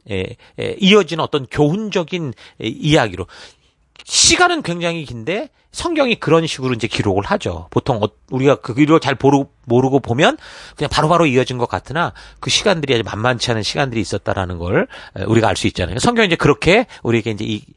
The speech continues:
이 중요한 주제를 알게 하시는 겁니다. 십오 장은 그래서 희생제사에 대한 규정을 언급하죠. 이 절을 참고하면 "너희가 가나안 땅에 들어가거든 이것을 잊지 말아라." 이렇게 말씀하시는데,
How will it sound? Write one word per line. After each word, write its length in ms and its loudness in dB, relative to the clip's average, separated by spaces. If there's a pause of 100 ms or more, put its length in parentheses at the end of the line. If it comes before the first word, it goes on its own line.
(160)
이 100 -4
중요한 360 -2
주제를 560 0 (240)
알게 420 0
하시는 300 -4
겁니다. 400 -18 (1120)
십오 300 4
장은 300 2
그래서 220 0
희생제사에 760 -2
대한 400 -4
규정을 320 -2
언급하죠. 540 -12 (680)
이 140 2
절을 200 4
참고하면 640 -2 (240)
"너희가 320 4
가나안 420 -2
땅에 200 -2
들어가거든 600 -2
이것을 300 -4
잊지 180 -8
말아라." 300 0
이렇게 180 -6
말씀하시는데, 960 -6